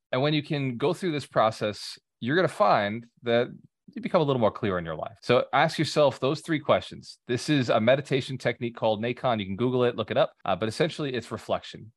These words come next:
What have I received from the thing? What have I given to the thing? What energy have I given to the thing? And what troubles and difficulty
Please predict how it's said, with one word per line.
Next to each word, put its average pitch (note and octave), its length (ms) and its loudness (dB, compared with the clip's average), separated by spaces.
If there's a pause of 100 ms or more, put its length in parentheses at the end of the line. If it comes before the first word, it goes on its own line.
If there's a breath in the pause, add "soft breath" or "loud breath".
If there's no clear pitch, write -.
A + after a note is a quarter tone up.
(140)
What G#2+ 320 -2
have C#3+ 260 0
I C#3+ 60 6
received C#3+ 600 0
from F3+ 460 -2 (100)
the G2+ 100 -10
thing? C#3 440 -4 (140)
What A#2 200 2
have C3 220 0
I A2+ 120 4
given B2+ 340 -6 (100)
to D#3 300 -4 (180)
the B2+ 60 -10
thing? C#3+ 340 -4
What D3 140 -2
energy C3+ 380 -2
have C3+ 120 -2
I A#2+ 80 0
given A#2 320 -4
to C#3+ 420 -6 (140)
the A2+ 60 -10
thing? C3+ 420 0 (100)
And A#2+ 380 4
what A#2+ 260 2
troubles B2+ 440 0
and G#2+ 120 -6
difficulty G#2 760 -4